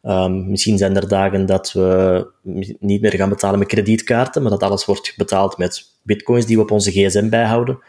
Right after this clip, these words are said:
Ehm, we zijn nu toch allemaal Q R-codes aan het scannen, eh, voor bankcontactbetalingen. De stap naar een Q R-code scannen om met bitcoin te betalen is eigenlijk al niet meer zo heel groot. Ehm, dus ik zie zeker wel, eh, ik zie veel bewegen in alle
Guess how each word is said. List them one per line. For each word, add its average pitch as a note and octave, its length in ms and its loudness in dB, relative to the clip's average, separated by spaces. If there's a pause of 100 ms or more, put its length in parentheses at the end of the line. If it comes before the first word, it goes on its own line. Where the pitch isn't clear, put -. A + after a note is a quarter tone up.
(300)
Ehm, F#2 280 -2 (320)
we G2+ 60 -8
zijn F#2+ 120 -2
nu F#2 60 0
toch G2 160 -2
allemaal G2+ 240 2
Q - 100 -10
R-codes G#2+ 580 0
aan A#2+ 120 0
het A#2 140 -2
scannen, A#2 540 0
eh, G2+ 300 0
voor G2+ 320 -4
bankcontactbetalingen. A#2+ 1080 0 (420)
De G#2 120 0
stap - 300 -2
naar G2+ 120 2
een G2+ 120 0
Q - 80 -4
R-code G#2 460 2
scannen G2+ 420 0
om G#2 140 2
met G2 240 0
bitcoin A#2 320 0
te A#2+ 100 0
betalen A#2+ 480 0
is - 200 -2
eigenlijk D3 360 2
al A2 120 0
niet A2+ 180 2
meer G#2+ 120 0
zo G2+ 120 -2
heel F#2 200 2
groot. F#2+ 400 -4 (520)
Ehm, G2 260 -14 (180)
dus A#2 120 -8
ik B2+ 100 -6
zie D3+ 180 0
zeker B2+ 420 2
wel, A#2 320 2
eh, G#2 300 2 (140)
ik - 100 -16
zie F3 160 0
veel D#3+ 180 2
bewegen C3+ 500 2 (220)
in A#2+ 420 -4 (240)
alle D#3+ 420 2